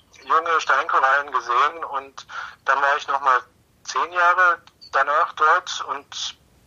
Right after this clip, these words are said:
man hat fast gar keine Schädigung mehr gesehen, also keine Geröllfelder mehr, man hat wieder wachsende und fast schon intakte Riffe gesehen. Also das ist, das ist das Tolle an Steinkorallen, dass sie so extrem regenerationsfähig sind. Wir wissen auch, dass,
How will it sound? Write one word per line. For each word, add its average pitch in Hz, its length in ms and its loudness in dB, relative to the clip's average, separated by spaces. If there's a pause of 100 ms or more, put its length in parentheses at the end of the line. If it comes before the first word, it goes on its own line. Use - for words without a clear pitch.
(220)
man 123 200 -2
hat - 400 -6 (120)
fast - 260 -4
gar - 160 0
keine 127 240 -8
Schädigung - 480 -4
mehr 107 140 -6
gesehen, 98 400 -14
also 101 180 -6
keine 117 260 -2
Geröllfelder 151 600 2
mehr, 151 180 -4
man 139 160 -6
hat - 180 -8
wieder 131 240 2 (540)
wachsende 165 520 0
und 151 120 -4
fast 139 180 -2
schon 123 140 -4
intakte 131 500 -4
Riffe - 260 -4
gesehen. 101 520 -8
Also 117 200 -2 (680)
das - 240 0
ist, - 380 -2
das 214 200 2
ist 202 140 -4
das 180 160 -2
Tolle 151 440 2
an 117 120 -4
Steinkorallen, 147 720 0
dass 139 160 -4
sie 139 100 -6
so - 140 0
extrem - 540 -2
regenerationsfähig 123 1160 0
sind. 101 360 -10
Wir - 120 2
wissen - 240 -2
auch, - 240 2
dass, - 240 0